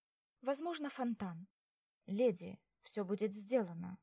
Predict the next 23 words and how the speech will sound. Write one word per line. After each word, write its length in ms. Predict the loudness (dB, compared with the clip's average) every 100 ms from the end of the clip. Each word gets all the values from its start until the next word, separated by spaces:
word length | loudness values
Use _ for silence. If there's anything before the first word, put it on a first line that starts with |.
| _ _ _ _
Мы 200 | 0 2
сначала 680 | 2 0 -2 0 0 2 4
вам 280 | 4 2 2
все 240 | -4 -2
в 80 | 0
рисунке 500 | 0 -2 -2 -2 -2
сделаем, 640 | -6 -6 -6 -6 -8 -10 -14 _ -4
а 120 | -2
как 220 | 0 2
одобрите, 720 | 4 4 4 0 -4 -8 -10 -12 _
тогда 240 | -2 2
и 80 | 2
начнем 480 | 2 0 -2 0 2
работу». 540 | 2 0 -4 -8 -16 -18 _ _ _ _ _ _ _ _
Мужчины 540 | -6 -4 -4 -6 -6 -2
явно 380 | 2 2 0
хотели 420 | -2 -4 -2 -2 0
побыстрее 680 | 0 0 -2 -2 0 0
уйти, 560 | 0 -4 -4 -10 -12 -14 _ _
словно 500 | -18 -6 -2 2 2
чувствовали 640 | 0 -4 -10 -8 -4 -2 -2
себя 460 | -4 -4 -4 -4 -8 -6
некомфортно. 920 | -4 -2 -4 -4 -4 -6 -6 -14 -14